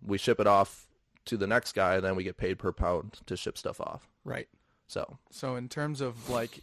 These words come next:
Speaker 3: the mass coming in
Speaker 1: Yep.
Speaker 3: and the mass going out,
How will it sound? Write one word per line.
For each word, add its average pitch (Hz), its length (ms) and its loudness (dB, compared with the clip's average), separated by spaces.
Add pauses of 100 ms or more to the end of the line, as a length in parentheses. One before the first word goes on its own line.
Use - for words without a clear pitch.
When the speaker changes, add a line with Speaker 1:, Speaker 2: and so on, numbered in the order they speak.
Speaker 3:
the 123 460 0 (260)
mass 127 640 0 (100)
coming 143 360 2 (100)
in 123 340 2 (140)
Speaker 1:
Yep. 113 160 0 (460)
Speaker 3:
and 123 500 -4 (380)
the 113 340 -4
mass 127 440 0
going 120 380 0 (140)
out, 107 400 -2